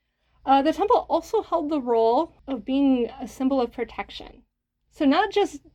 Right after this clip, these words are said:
God's presence with us, but it had a protective function, which obviously in this battle psalm makes sense. I can see the temple. It doesn't just mean God is with me,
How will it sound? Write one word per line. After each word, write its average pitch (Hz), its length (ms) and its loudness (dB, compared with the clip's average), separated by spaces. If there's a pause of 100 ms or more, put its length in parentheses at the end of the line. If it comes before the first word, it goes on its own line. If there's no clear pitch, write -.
God's 254 440 0 (200)
presence 285 640 -4
with 269 220 -4
us, 294 180 -4
but 233 280 -8
it 254 160 -8
had 214 220 -4
a 208 60 0
protective 269 720 -10
function, 392 580 -8 (440)
which 285 420 -2
obviously 262 500 -2
in 254 60 0
this 240 140 -2
battle 226 680 -2
psalm 214 360 -8
makes 220 260 -10
sense. - 260 -12
I 220 80 -4
can 214 180 -8
see 330 760 -4 (320)
the 233 120 -6
temple. 214 380 -2
It 202 40 -8
doesn't 233 280 -4
just 277 380 -2
mean 262 300 -2
God 226 340 -2
is 214 240 -10
with 247 480 -8
me, - 420 -14